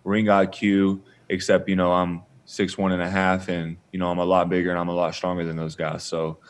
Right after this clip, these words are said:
um, I have no questions with my boxing ability,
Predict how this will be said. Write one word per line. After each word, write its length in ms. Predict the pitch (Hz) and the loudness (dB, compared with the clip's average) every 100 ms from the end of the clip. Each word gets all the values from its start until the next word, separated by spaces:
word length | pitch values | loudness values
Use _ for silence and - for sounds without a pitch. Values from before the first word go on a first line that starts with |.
| - - - | -20 -18 -6
um, 480 | 87 85 82 82 - _ - | -2 -2 -4 -8 -14 _ -6
I 100 | 92 | 0
have 160 | 98 | 2
no 500 | 101 104 104 101 98 - | 4 4 6 4 0 2
questions 420 | 123 110 110 98 | 6 6 4 0
with 100 | 98 | 2
my 140 | 92 | 2
boxing 360 | 90 95 92 98 | 4 4 2 -2
ability, 640 | 90 98 95 95 92 95 | 0 2 2 2 0 -4